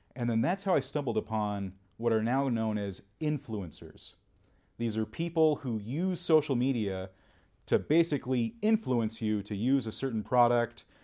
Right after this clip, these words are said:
or to eat a certain thing. And so these people who I thought were gonna teach me yoga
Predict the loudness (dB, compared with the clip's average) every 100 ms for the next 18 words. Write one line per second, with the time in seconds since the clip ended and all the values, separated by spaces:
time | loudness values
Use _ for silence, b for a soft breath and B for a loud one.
0 | b b 0 0 -2 -6 -4 0 0 0
1 | -2 -2 -4 -4 -2 -2 -4 -8 b b
2 | b -4 -2 -2 4 4 4 2 -2 -2
3 | -2 2 2 2 2 0 2 0 0 0
4 | -2 -2 -4 -2 -2 2 2 0 -2